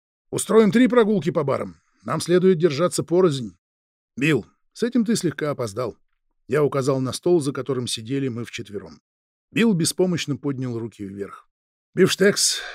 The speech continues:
он позвал нас». Я ухмыльнулся и доел остатки соуса, макая в него кусок хлеба. Когда день подошел к концу, мы встретились в нашем номере, внимательно следя за тем, чтобы никто не видел нас вместе.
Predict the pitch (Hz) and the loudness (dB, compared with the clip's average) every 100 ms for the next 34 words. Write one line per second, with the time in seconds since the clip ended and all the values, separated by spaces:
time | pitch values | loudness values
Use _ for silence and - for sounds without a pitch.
0 | - - - - 107 170 175 160 117 107 | -16 -20 -20 -14 -4 -2 0 0 -2 -8
1 | 95 73 - - _ _ _ _ _ _ | -10 -10 -12 -12 _ _ _ _ _ _
2 | _ 165 190 147 160 156 196 202 - 143 | _ -2 0 0 0 2 2 0 0 -4
3 | - _ - 117 127 160 151 123 - 123 | -6 _ -12 -4 -2 0 0 -2 -6 -8
4 | - 107 151 165 147 139 - _ _ _ | -8 -6 -2 -2 -2 -4 -10 _ _ _
5 | 107 98 143 143 117 117 113 - 98 - | -12 -4 0 0 -2 -6 -8 -8 -12 -12
6 | 101 - 98 87 76 - _ _ _ _ | -12 -14 -14 -14 -16 -20 _ _ _ _
7 | _ _ _ _ _ _ - 117 151 185 | _ _ _ _ _ _ -10 0 4 6
8 | 277 269 214 196 185 165 - 143 127 240 | 6 6 4 4 4 2 -2 -4 -2 -2
9 | 220 _ _ _ _ _ - 220 - - | -2 _ _ _ _ _ 2 2 2 4
10 | 180 175 170 143 127 147 - 127 143 196 | 4 4 0 -2 -2 -4 -4 -4 -2 0
11 | 185 185 139 _ - 104 110 185 196 180 | 2 0 -2 _ -14 -8 -4 -4 0 0
12 | 175 - 143 143 143 120 - 175 156 147 | 0 -2 -8 -4 -4 -4 -4 -6 -4 -6
13 | 135 123 - 156 156 120 117 120 110 104 | -6 -8 -8 -6 -4 -4 -6 -6 -6 -6
14 | - 92 92 82 - | -10 -14 -16 -14 -14